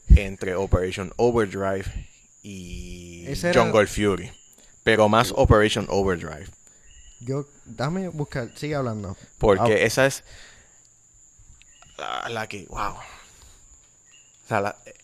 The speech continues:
Speaker 2: Yo creo que, que llegué de, oh, ver parte de esa.
Speaker 1: Ay, disculpa.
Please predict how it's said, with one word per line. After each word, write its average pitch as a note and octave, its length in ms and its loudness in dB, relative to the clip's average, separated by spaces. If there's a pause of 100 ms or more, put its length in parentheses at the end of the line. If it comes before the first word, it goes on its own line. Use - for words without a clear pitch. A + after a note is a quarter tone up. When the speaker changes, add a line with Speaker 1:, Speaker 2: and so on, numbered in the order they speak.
(100)
Speaker 2:
Yo C#3 120 -14
creo F3 160 -8
que, C3+ 160 -10 (140)
que A#2+ 160 -10
llegué A2 180 -8
de, G#2+ 220 -16 (160)
oh, G#2+ 140 -20 (260)
ver G#2 160 -18
parte A2+ 240 -14
de A2 80 -14
esa. G2+ 200 -18 (3000)
Speaker 1:
Ay, B2 120 -20
disculpa. F2+ 340 -20